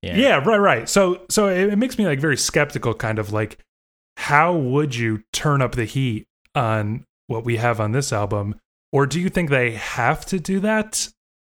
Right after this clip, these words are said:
Speaker 2: You know, I mean, what, what would you do if you were one hundred gecs?
Speaker 1: Yeah, I don't know. I mean, it, it, I, I was thinking, you know, like, like Death Grips, like, I, I didn't hear Ex-Military, like, right when it came, you know, I, like most people, I, I found it, like, after Money Store, but I, I feel like if,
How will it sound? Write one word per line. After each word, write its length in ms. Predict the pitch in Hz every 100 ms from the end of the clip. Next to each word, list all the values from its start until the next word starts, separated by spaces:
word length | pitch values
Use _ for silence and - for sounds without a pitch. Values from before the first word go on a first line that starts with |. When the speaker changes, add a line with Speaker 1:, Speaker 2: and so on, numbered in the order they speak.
| _ _ _
Speaker 2:
You 140 | 143
know, 160 | 147 151
I 80 | 139
mean, 140 | 139
what, 180 | 127 165
what 140 | 151
would 120 | 165 143
you 80 |
do 180 | 170 104
if 100 | 101
you 80 | 113
were 120 | 107
one 120 | 101 101
hundred 260 | 104 101
gecs? 380 | 101 92 - - - _ _ -
Speaker 1:
Yeah, 100 | 247
I 40 |
don't 160 | 330 370
know. 140 | 339
I 120 | 135 139
mean, 220 | 196 196
it, 680 | 160 - 95 202 214 196 -
it, 120 | 202 - _ -
I, 120 | 180 -
I 100 | 196
was 160 | 202 -
thinking, 280 | 302 320
you 120 | 247 208
know, 100 | 190
like, 260 | 143 139
like 240 | 160 139 -
Death 260 | 170 -
Grips, 280 | 120 107 -
like, 220 | 120 110 -
I, 160 | 165 -
I 100 | 175
didn't 220 | 190 123
hear 320 | 147 139 117
Ex-Military, 840 | 107 - 120 117 113 - 110 98 98
like, 180 | 98 117 -
right 160 | 127 104
when 100 | 98
it 60 |
came, 200 | - 110
you 100 | 113
know, 80 | 117
I, 220 | 110 110
like 220 | 127 117 113
most 240 | 120 -
people, 240 | 110 104
I, 140 | 101 104
I 180 | 117 104 -
found 580 | - - - 131 110 104
it, 120 | 101
like, 140 | 98
after 360 | - 110 - 104
Money 260 | 131 160
Store, 280 | 131 - 117
but 100 | 123
I, 140 | 131 165
I 100 | 175
feel 160 | - 277
like 100 |
if, 120 | 170